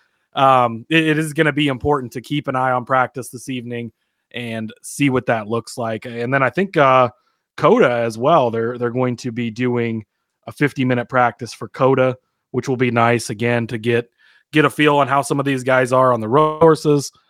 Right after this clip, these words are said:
Um, and then I know, like, when we get to, like, Chicago Street Course, of course, there's gonna be, gonna be practice there for the new track, but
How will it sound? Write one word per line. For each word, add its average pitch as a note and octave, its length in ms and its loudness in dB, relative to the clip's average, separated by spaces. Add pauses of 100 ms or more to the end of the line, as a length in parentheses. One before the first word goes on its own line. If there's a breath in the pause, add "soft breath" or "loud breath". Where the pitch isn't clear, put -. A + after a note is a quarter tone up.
(380)
Um, A2 480 -2 (680)
and C#3 100 2
then D#3 80 6
I C3+ 80 2
know, B2 120 4
like, A#2 140 2
when B2 140 0
we A2+ 80 -2
get A2+ 100 -4
to, B2 100 -6
like, G#2+ 140 -8
Chicago A#2 400 -4
Street B2 240 -10
Course, A#2 240 -10
of G#2+ 100 -20
course, A#2 280 -10
there's A2+ 120 -14
gonna G#2+ 160 -14
be, G#2+ 300 -10 (260 soft breath)
gonna E3 140 2
be C#3+ 100 4
practice C3 380 -2
there B2+ 160 4
for B2 140 -2
the A2+ 100 -2
new A#2 220 0
track, A2 480 -2
but A#2 220 0